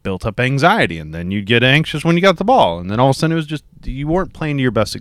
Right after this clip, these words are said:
you know, level because you were worried about failure. For me personally, when I got to a point where I don't wanna say I didn't care about failure. Like, no one likes losing. No one likes failing.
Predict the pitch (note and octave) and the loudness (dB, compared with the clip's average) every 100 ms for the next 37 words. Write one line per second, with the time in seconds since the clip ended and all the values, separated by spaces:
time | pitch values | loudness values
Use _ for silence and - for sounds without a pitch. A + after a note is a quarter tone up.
0 | - A2+ G#2 G2 A2+ B2+ G2 C2 - - | -12 -8 -6 -2 2 2 2 -2 -10 -20
1 | _ _ _ _ - A2 A#2 A2 A#2 A2 | _ _ _ _ -14 -6 -2 0 0 0
2 | A2 A2 G2 E2+ - - F3 C#3+ - - | 0 0 -2 -6 -8 0 2 2 -2 -10
3 | _ _ _ _ _ _ - A#2 A2+ D#3+ | _ _ _ _ _ _ -6 -4 0 0
4 | F3+ - D#3+ C4 G2 G2 F2 E2+ F#2 - | 0 0 0 0 -2 -4 -6 -8 -10 -14
5 | _ _ _ _ _ _ _ - A#2+ C3 | _ _ _ _ _ _ _ -6 -2 2
6 | A#2+ A2+ B2+ C3+ - B2 G2 - - E3+ | 0 2 2 2 0 -4 -4 -6 -6 0
7 | A#3+ C#3 G#2+ - A2 A2+ A2+ A2 G#2 - | 0 0 -2 -6 -4 -2 0 -2 -6 -14
8 | _ _ - F3+ A3+ A2+ G#2+ - A2+ G#2 | _ _ -2 0 2 0 -2 0 0 0
9 | A#2 F#2+ - G2 B2 F#3+ D2+ - F2 F2 | -2 -6 -8 2 4 4 2 -4 -4 -2
10 | G#2 B2 F#2+ F#2 C3 E3+ A2 G#2 - D#2 | 2 2 2 2 4 4 4 0 -4 -6
11 | G#2+ A#2 F2+ F2+ A#2+ A#2+ G2 A2+ - - | -4 -4 -6 -6 -4 -2 -4 -6 -10 -8
12 | F#2+ C3 F2 F#2 | -4 -2 -4 -8